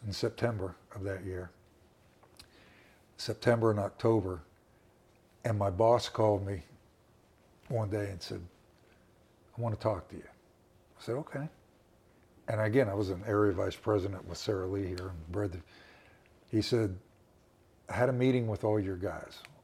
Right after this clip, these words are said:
all my direct reports. They're very worried about you."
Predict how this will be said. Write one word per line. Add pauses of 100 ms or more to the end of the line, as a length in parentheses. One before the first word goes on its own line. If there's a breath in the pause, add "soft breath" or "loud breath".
(360)
all
my
direct
reports. (640 soft breath)
They're
very
worried
about
you."